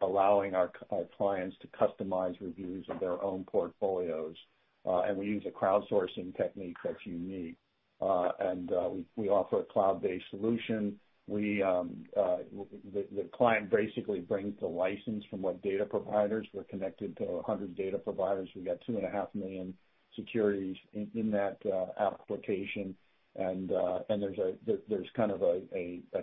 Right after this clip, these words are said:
constant feedback loop to the, to the, um, uh, data provider, so they're constantly enhancing the, the amount of information that they might have on a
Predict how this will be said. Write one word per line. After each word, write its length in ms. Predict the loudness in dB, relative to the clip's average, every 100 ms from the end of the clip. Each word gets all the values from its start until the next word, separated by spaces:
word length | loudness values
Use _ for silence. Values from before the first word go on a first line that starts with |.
| 0
constant 440 | 2 2 0 -6 -2
feedback 460 | -2 0 0 0 -2
loop 260 | -4 -6 -6
to 80 | -6
the, 240 | -4 -6 -8 -10 -6
to 140 | -6
the, 260 | -4 -4 -2
um, 220 | -2 -6 -10 -10
uh, 140 | -6 -6 0
data 220 | 2 2
provider, 540 | 0 -2 0 0 -2 -6
so 80 | -4
they're 140 | -6 -8 -2
constantly 500 | 0 0 -4 -8 -8
enhancing 680 | -6 -4 -4 -4 -6 -6 -8 -14 _ _ _ -4
the, 240 | -4 -6 -8
the 320 | -6 -6 -2
amount 320 | 0 2 0 0
of 80 |
information 580 | -4 -6 -6 -4 -4 -6 -6
that 100 | -6
they 120 | -4
might 260 | -2 -2 -2
have 260 | -4 -2 -4
on 180 | -4
a 100 | -6